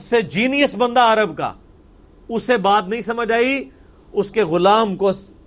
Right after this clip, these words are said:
یاسر کو بھی اور سمیہ کو بھی، اور ان کے بچے عمار کو بھی سمجھ آ گئی۔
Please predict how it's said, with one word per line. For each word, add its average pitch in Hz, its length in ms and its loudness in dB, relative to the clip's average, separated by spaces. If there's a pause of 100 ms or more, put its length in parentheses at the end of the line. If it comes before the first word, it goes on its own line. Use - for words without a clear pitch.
(600)
یاسر 202 480 2
کو 262 180 4
بھی 277 160 0
اور 240 140 2
سمیہ 208 480 0 (120)
کو 151 120 -4
بھی، 113 180 -14 (440)
اور 180 160 0
ان 196 140 -6
کے 208 140 2
بچے 156 380 0
عمار 170 440 2
کو 196 140 0
بھی 180 100 -4
سمجھ 147 260 -8
آ 90 180 -14
گئی۔ 80 100 -20